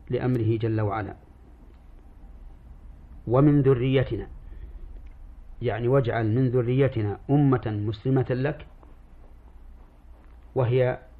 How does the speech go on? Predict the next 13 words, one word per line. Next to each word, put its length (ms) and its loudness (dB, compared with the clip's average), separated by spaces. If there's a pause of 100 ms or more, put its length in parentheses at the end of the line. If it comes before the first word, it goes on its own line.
(400)
أمة 280 4
محمد 720 0
صلى 220 -4
الله 320 2
عليه 300 0
وآله 300 0
وسلم، 540 0 (1300)
لأنها 800 4
هي 160 2
الأمة 500 2
التي 580 0
يصدق 460 -2
عليها 720 2